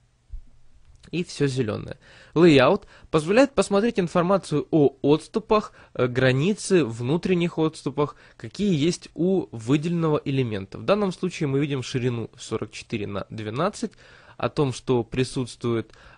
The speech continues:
а, автоотступы и верхний, внешний размер его. Следующее — это атрибуты. Атрибуты тега.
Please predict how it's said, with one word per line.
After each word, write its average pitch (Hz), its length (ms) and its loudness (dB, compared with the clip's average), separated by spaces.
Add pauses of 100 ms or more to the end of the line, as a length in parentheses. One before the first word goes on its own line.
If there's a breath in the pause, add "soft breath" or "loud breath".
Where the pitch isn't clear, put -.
а, 104 560 -2 (120)
автоотступы 175 1120 0
и 190 560 -4
верхний, 123 600 -6 (120)
внешний 123 480 -6
размер 110 400 -6
его. - 200 -18 (560 soft breath)
Следующее — 226 760 2
это 202 200 0
атрибуты. 160 760 -2
Атрибуты 151 540 -2
тега. 110 400 -2